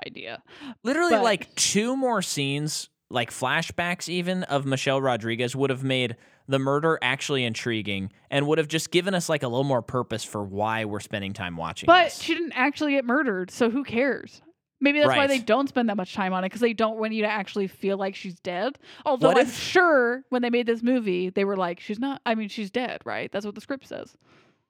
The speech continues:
Speaker 2: What if we were wrong and she's not in the rest of the movies and
Speaker 1: Oh,
Speaker 2: somehow
Speaker 1: I've seen her in trailers.
Speaker 2: I think I've seen her in trailers too, but I'm not sure anymore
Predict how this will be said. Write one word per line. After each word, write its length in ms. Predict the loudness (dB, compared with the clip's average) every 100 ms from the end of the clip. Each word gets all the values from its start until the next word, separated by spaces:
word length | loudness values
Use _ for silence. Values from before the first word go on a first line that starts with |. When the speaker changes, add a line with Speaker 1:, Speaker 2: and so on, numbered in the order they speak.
| -4
Speaker 2:
What 200 | 2 2
if 260 | 2 -4 -4
we 460 | 0 2 2 0
were 260 | 0 -2 -2
wrong 520 | -2 -4 -2 -2 -4
and 180 | -4 -4
she's 300 | -4 -4 -6
not 360 | -6 -4 -6
in 180 | -8 -10
the 100 | -8
rest 240 | -10 -12 -12
of 40 |
the 60 | -10
movies 400 | -10 -12 -14 -10
and 100 | -6
Speaker 1:
Oh, 20 |
Speaker 2:
somehow 440 | -2 -2 0 2 2
Speaker 1:
I've 100 | 2
seen 140 | -2
her 120 | -2 -4
in 60 |
trailers. 720 | -4 -2 0 0 0 0 2
Speaker 2:
I 180 | 2 2
think 580 | 0 -8 -6 -2 0 0
I've 140 | -2
seen 200 | -2 -2
her 100 | 0
in 60 | 0
trailers 420 | 0 0 0 -2
too, 300 | -2 0 2
but 320 | 2 0 0 _ _ _ -4
I'm 220 | 0 2
not 320 | 2 0 -4
sure 400 | -4 -4 -2 0
anymore 540 | 0 -2 0 0 -2